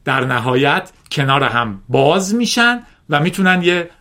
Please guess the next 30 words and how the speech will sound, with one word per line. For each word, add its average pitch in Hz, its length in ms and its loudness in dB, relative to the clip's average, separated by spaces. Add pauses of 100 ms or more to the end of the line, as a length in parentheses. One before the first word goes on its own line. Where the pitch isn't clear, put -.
(120)
آینهٔ 151 560 2
خیلی، 190 360 0
خیلی 165 240 0
بزرگ 143 300 4
رو 147 100 4
درست 120 200 2
کنن. 95 160 -6
این 139 180 -4
آینه 139 260 2
هر 147 120 0
چقدر 147 180 0
بزرگتر 127 380 0
باشه، 120 160 -2
دیتای 135 360 2
بیشتری 123 360 -2
می‌تونه 110 360 -6 (280)
بازتاب 123 460 -2
بده 110 200 2
و 107 40 0
جمع 104 380 0
کنه 101 280 -2
دیگه. 127 240 -10 (400)
در 131 160 0
حال 135 160 0
حاضر 139 460 2
عظیمترین، 127 800 -2 (1500)
اه، 135 180 0
آینه‌ایه 147 460 4
که 156 180 2
ناسا 123 540 0